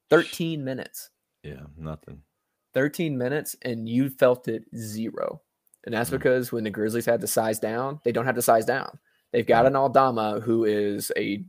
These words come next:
Speaker 1: sort of a Jaren Junior, Junior, <laughs> right? Jaren Jackson Junior, Junior.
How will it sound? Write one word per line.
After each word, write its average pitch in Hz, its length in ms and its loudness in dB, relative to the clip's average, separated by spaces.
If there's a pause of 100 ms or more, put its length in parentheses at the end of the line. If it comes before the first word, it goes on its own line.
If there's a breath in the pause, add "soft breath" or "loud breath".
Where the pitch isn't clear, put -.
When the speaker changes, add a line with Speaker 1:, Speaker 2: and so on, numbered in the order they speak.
(100)
Speaker 1:
sort 156 200 -6
of 127 80 -2
a 110 120 2 (140)
Jaren 120 380 -2
Junior, 113 560 -4 (140)
Junior, - 400 -10 (420 soft breath)
<laughs> - 640 2
right? 165 280 6 (380 loud breath)
Jaren 160 240 8
Jackson 143 340 6
Junior, 120 280 -4
Junior. - 340 -12